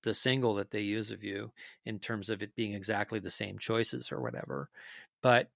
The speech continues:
you know, if you're providing them the raw material, you're doing your essential work in, in weaving the story together. You're providing them notes like they're, like you're, like you're the keys on a piano and you're providing them chords and notes for them to mix. And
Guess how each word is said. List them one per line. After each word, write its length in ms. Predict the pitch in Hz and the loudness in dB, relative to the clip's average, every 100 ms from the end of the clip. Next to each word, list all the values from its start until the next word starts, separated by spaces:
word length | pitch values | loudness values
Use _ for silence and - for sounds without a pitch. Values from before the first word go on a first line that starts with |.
| - | -4
you 160 | 127 | 0
know, 240 | 120 110 127 | 2 2 0
if 180 | 120 - | 0 2
you're 80 | |
providing 480 | 123 131 120 127 123 | 4 6 8 8 8
them 160 | 123 113 | 4 2
the 100 | 110 | 4
raw 200 | 113 110 | 4 4
material, 580 | 101 - 131 120 110 110 | 0 4 8 8 8 4
you're 180 | 107 | 0
doing 320 | 107 117 110 110 | 0 0 0 0
your 200 | 113 107 | 2 2
essential 440 | - 117 - 117 | 2 2 4 4
work 320 | 107 110 - | 6 4 2
in, 320 | 127 107 107 - 123 | -4 -2 -4 -8 -10
in 180 | - 104 | -6 -2
weaving 300 | 107 113 107 | 2 2 0
the 80 | 98 | -4
story 340 | - 113 113 | -2 2 2
together. 240 | 110 101 101 | 2 0 -2
You're 160 | 101 | -4
providing 460 | - 120 117 113 104 | -4 2 4 4 2
them 180 | 104 104 | -2 0
notes 540 | 107 113 113 - - | 2 2 2 -2 -2
like 260 | 110 107 - | 0 0 2
they're, 340 | 110 107 117 - | 2 2 2 0
like 260 | 123 107 117 | 0 0 0
you're, 200 | 117 120 | 0 0
like 180 | 127 110 - | -2 -2 -2
you're 200 | 113 113 | -2 -2
the 80 | 104 | -4
keys 340 | - 127 107 | -2 0 0
on 100 | 113 | -2
a 60 | 107 | -4
piano 480 | - 113 110 113 107 | -4 -2 0 2 0
and 100 | 107 | -4
you're 100 | 107 | -4
providing 360 | 113 113 107 | 0 2 0
them 140 | 104 101 | -4 -8
chords 380 | 113 107 101 | -4 -4 -4
and 100 | 107 | -6
notes 260 | 104 104 - | -6 -6 -6
for 80 | 110 | -4
them 160 | 104 98 | -4 -4
to 80 | 107 | -6
mix. 420 | 107 107 - - _ - | -6 -8 -10 -12 _ 0
And 560 | 143 147 135 127 131 | 6 8 10 10 6